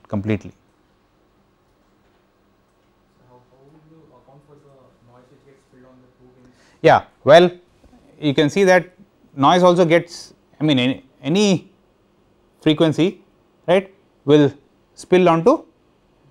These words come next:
Speaker 1: two neighboring bins, okay, and, uh, uh, in, in that process, I mean, the noise power is reduced, right, but fortunately the same thing is happening to the signal also.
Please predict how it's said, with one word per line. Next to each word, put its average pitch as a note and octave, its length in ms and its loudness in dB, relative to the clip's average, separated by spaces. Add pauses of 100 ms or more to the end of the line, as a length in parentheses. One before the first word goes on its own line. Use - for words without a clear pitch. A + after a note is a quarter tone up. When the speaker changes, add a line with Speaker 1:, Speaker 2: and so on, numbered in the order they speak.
(640)
Speaker 1:
two F#3 140 4
neighboring D#3 360 2
bins, F3+ 440 -4 (680)
okay, A3+ 300 -4 (640)
and, D#3 340 0
uh, D3 220 2 (240)
uh, B2+ 300 2 (460)
in, C3 200 -8
in C#3 100 -6
that D3+ 220 -2
process, F#3+ 520 -2
I - 300 -12
mean, A#2 300 0 (160)
the B2 100 0
noise D3+ 240 0
power E3 240 2
is C#3+ 100 2
reduced, C3 520 0 (840)
right, G#3 240 -4 (560)
but D3+ 200 -2 (220)
fortunately F#3 440 0
the G3 140 2
same G3 240 0
thing G3+ 160 2
is D#3 80 0
happening D#3+ 320 0
to E3 80 0
the C#4 200 0 (1300)
signal F3 420 2
also. D#3 380 2